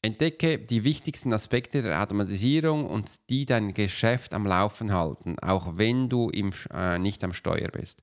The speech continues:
Und das ist eben auch die Skalierung. Wir müssen irgendwo mal einen Bereich finden, wo es dich nicht braucht. Also du hast wahrscheinlich schon das Gefühl, es braucht dich, aber wir können das komplett loslösen und den Menschen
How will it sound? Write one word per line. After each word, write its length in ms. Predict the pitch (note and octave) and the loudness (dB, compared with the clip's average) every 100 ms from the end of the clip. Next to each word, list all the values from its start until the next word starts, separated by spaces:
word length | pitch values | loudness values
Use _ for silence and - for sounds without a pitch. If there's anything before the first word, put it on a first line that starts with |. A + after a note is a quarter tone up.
| - - - - _ | -20 -20 -20 -20 _
Und 120 | - A#2 | 0 2
das 100 | A#2 | 2
ist 80 | |
eben 140 | B2+ A2+ | 2 2
auch 160 | G#2+ | 0
die 80 | - | -2
Skalierung. 920 | - - F#2+ F#2 G2 A#2 A2+ E2 B1+ | -6 -2 0 4 4 6 4 2 0
Wir 60 | E2+ | 2
müssen 240 | G#2 - | 2 2
irgendwo 320 | - F3 E3+ E3 | 2 4 4 4
mal 140 | D3 | 2
einen 80 | A#2 | 2
Bereich 320 | G#2 G2+ G2 | 2 2 0
finden, 680 | - - D3 E3+ D#3+ G3 G#3+ - _ | -2 0 2 2 0 0 -4 -12 _
wo 60 | - | -4
es 120 | G#2 | -2
dich 300 | A2 G#2 - | 0 -2 -2
nicht 280 | G2 A2+ - | 0 0 0
braucht. 420 | - A#2+ C3 B2+ | 0 2 2 0
Also 140 | G2 F#2+ | 0 4
du 60 | |
hast 240 | A2+ C3 A#2+ | 4 4 0
wahrscheinlich 360 | A#2+ G#2+ G2+ | 2 2 2
schon 140 | - C3 | 0 0
das 160 | A#2+ | 0
Gefühl, 300 | - A2+ A#2+ | -2 2 2
es 120 | B2+ | 0
braucht 420 | - A2+ A#2 - C3+ | 0 2 2 0 -2
dich, 120 | A#2+ | 0
aber 100 | G2+ | 0
wir 140 | G#2 | -2
können 200 | G2+ G#2+ | 0 0
das 200 | F#2+ F#2 - - | 0 -4 -10 -16
komplett 540 | - A#2 G#2+ A#2 C3+ G#2+ | 0 2 2 -2 -2 2
loslösen 720 | G#2 C3 C3+ B2+ B2+ - C3 B2 - - - - | 2 2 0 0 0 -2 -6 -8 -16 -20 -16 -8
und 180 | G#2 | -4
den 140 | G2+ F#2 | -2 2
Menschen 520 | F#2 F#2+ G#2 A2+ F#2 | 2 4 2 0 -2